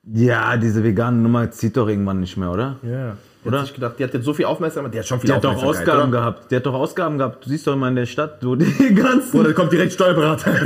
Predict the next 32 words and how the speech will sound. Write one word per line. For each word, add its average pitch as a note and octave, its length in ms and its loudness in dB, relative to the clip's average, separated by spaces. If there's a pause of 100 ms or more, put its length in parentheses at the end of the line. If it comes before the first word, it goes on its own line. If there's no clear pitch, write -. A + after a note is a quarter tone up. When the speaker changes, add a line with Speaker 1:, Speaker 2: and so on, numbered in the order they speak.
(2000)
Speaker 2:
Boah, C#3 220 -2
die - 60 2
hat - 120 0
doch - 120 -2
Ausgaben, D3+ 680 -2
Bruder. A#2 380 -4 (160)
Speaker 1:
Hast A3+ 160 -2
du - 60 4
Speaker 2:
Nur - 100 4
Speaker 1:
nicht, E3 140 2
Speaker 2:
wir D#3 80 2
sind B2+ 300 -2
Partei. F3+ 520 0
Speaker 1:
hast C4 220 -2
du C4+ 80 2
nicht E4 240 2
gesehen, A#3+ 340 2
wie F#3+ 40 0
diese F3+ 240 0
ganzen F#3 340 -4
Leute F3+ 240 -2
in D#3 100 -6
Stadt E3+ 360 -6
diese, A#2+ 960 2
äh, - 200 -20
Kette F3+ 280 -2
anhaben, C#3+ 340 -2
aber C3 140 2
mit D3 240 0
Flachbildschirm D#3+ 640 -2
einfach A#2+ 220 -6
hier? C3+ 160 -4